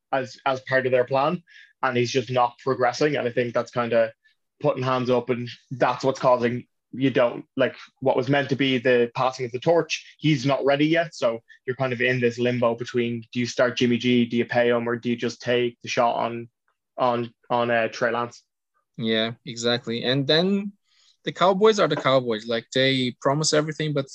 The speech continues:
Speaker 2: they never fu-, fulfill a promise. Uh,
Speaker 1: Yeah.
Speaker 2: the Eagles, like,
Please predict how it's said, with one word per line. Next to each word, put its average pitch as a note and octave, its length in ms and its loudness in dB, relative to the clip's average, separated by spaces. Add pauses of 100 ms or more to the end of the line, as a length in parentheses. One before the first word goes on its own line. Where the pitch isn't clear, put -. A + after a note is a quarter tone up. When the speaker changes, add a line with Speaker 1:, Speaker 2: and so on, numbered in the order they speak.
Speaker 2:
they A#2+ 500 0 (420)
never C3 220 2
fu-, C3 180 -4 (200)
fulfill B2+ 580 -2 (440)
a C#3+ 60 -6
promise. C#3+ 640 -2 (760)
Uh, C3 300 2
Speaker 1:
Yeah. B2+ 240 2 (380)
Speaker 2:
the D#3 180 4
Eagles, F#3+ 720 4
like, D3 260 0